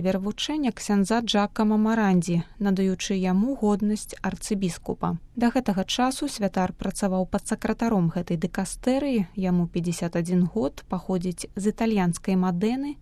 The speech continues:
мае дактарат па місіялогіі, які абараніў у Грыгарыянскім універсітэце. У кангрэгацыі веравучэння працуе з кастрычніка дзве тысячы пятнаццатага года.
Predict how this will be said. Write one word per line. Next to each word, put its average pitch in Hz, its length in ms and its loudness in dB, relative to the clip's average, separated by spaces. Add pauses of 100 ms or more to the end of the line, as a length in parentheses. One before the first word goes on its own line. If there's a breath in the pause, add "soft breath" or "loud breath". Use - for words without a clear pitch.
мае 269 240 2
дактарат 240 640 0
па 220 160 2
місіялогіі, 254 800 2
які 185 480 0
абараніў 196 480 4
у 208 160 0
Грыгарыянскім 196 1040 2
універсітэце. 190 960 0 (240)
У 190 80 -2
кангрэгацыі 196 800 2
веравучэння 208 560 0
працуе 233 400 0
з 226 100 0
кастрычніка 254 800 -2
дзве 247 240 -2
тысячы 196 400 -2
пятнаццатага 190 800 -2
года. 180 480 2